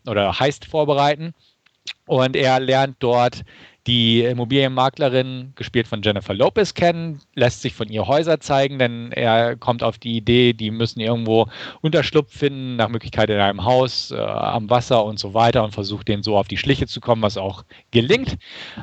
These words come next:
Ähm, er, sie kommt dann ihm so ein bisschen auf die Spur, merkt, dass er kein reicher Texaner ist, der sich einfach nur Häuser anguckt, sondern, ähm, irgendwas im Schilde führt. Sie möchte aber ihrem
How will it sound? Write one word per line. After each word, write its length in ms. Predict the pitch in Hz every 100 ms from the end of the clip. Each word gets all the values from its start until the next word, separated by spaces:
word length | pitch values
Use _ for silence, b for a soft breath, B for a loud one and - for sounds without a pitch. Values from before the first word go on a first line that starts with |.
| -
Ähm, 480 | 131 131 131 131 135 _ _ -
er, 260 | 185 190 180
sie 180 | 151
kommt 380 | 202 - 175 170 -
dann 340 | 156 165 165
ihm 180 | 165 165
so 60 |
ein 80 | 160
bisschen 180 | 151 143
auf 100 | 127
die 80 | 135
Spur, 360 | - 247 240 - _
merkt, 500 | 208 175 151 170 -
dass 120 | 151
er 160 | 165 147
kein 320 | 151 147 143
reicher 280 | 135 143 143
Texaner 640 | 143 127 - 156 165 160
ist, 120 | 147
der 80 | 147
sich 140 | 131
einfach 200 | 131 127
nur 160 | 123 120
Häuser 300 | 156 170 160
anguckt, 420 | 165 156 165 -
sondern, 440 | 131 131 131 131 127 B B B B
ähm, 500 | 131 127 123 127 127 -
irgendwas 300 | 180 156 139
im 100 | 135
Schilde 380 | - 180 196 190
führt. 420 | - 185 180 170
Sie 220 | 139 139 160
möchte 320 | 165 - 147
aber 140 | 143
ihrem 560 | 139 135 131 127 131